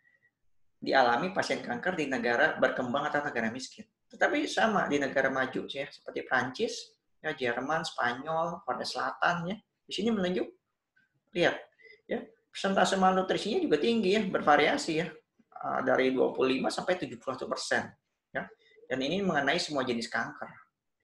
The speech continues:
Jadi masalah malnutrisi pada pasien kanker sebenarnya milik semua, eh,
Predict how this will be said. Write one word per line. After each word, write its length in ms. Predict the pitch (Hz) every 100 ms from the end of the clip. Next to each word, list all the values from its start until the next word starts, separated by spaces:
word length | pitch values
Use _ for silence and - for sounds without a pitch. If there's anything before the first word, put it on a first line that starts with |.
| _ _ - _ -
Jadi 120 | 330
masalah 320 | 220 - 143
malnutrisi 480 | 135 135 131 123 -
pada 240 | 143 123 110
pasien 320 | 120 123 113
kanker 480 | 113 113 117 117 -
sebenarnya 400 | - 113 147 175
milik 400 | 147 127 156 _ _ _ _ _ _ _
semua, 720 | _ - 135 127 127 151 170 - _ _ _ _ _ _ _ _ -
eh, 220 | 123 117